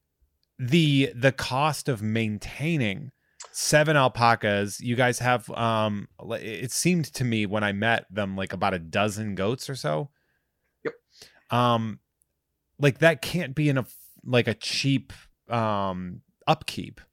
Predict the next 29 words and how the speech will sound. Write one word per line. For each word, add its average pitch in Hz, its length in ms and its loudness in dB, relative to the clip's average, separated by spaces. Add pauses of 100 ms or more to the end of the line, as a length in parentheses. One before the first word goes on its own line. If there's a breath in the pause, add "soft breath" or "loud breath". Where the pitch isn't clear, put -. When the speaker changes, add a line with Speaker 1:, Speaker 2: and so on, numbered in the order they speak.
(400)
Speaker 2:
Uh, 311 360 -4
I 180 80 -2
still 165 400 -6
think 139 180 -4
we 127 120 -6
spend 117 360 -6
less 104 300 -8
on 107 100 -8
our 104 160 -8
animals 98 480 -10
than 90 460 -12 (560)
parents 101 420 -10
my 101 120 -8
age 95 280 -10
spend 95 320 -12
on 98 120 -10
their 87 140 -14
children, 95 720 -12
Speaker 1:
Sure. 87 380 -6
Speaker 2:
uh, 90 180 -12
in 92 140 -14
terms 98 340 -12
of, 98 240 -14 (640)
you 131 120 -6
know, 117 280 -4
you 107 140 -8
get 117 240 -4
hay 139 240 0
deliveries, 127 1000 -4